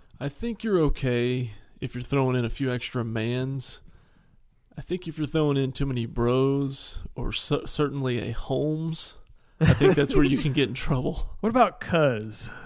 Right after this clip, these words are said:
Speaker 1: <laughs> Man.
Speaker 2: How we feel about that?
Speaker 1: <laughs> I think,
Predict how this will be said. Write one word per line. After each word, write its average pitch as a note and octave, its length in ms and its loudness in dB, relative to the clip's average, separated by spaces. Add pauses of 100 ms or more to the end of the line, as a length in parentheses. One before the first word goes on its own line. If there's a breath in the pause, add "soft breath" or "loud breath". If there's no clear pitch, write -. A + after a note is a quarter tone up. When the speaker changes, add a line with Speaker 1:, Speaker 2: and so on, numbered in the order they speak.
Speaker 1:
<laughs> - 1600 -8
Man. C#3 380 2
Speaker 2:
How F3+ 80 2
we F3 100 6
feel F3+ 220 6
about C3+ 260 4
that? A#2 340 6
Speaker 1:
<laughs> - 60 -14
I E3 80 -2
think, - 480 -6